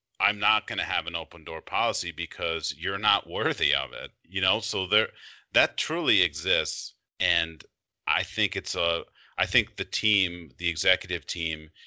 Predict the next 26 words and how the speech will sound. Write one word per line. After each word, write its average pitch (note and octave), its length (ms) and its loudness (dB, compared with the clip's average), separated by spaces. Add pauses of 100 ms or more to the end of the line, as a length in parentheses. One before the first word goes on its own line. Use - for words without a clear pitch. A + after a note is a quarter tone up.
(120)
is F#2 140 0
just - 340 0
really, A#2 480 4
are G2 140 0
really B2 400 4
secure F#2 600 0
people. - 680 -6 (440)
You F2+ 100 -6
know, F2+ 160 4
they're G2 200 0
not, G#2 460 4 (540)
they're G2+ 120 -4
not A2+ 200 2
trying A2 460 6
to G#2 100 -6
be G2+ 200 0
somebody F#2+ 600 2
that F2+ 220 -2
they're D#2 140 -6
not. G2 440 4 (280)
They F2 140 4
are F#2+ 200 4
who F#2+ 160 -6
they F2 180 0
are, G2 540 2 (460)
and F2 340 2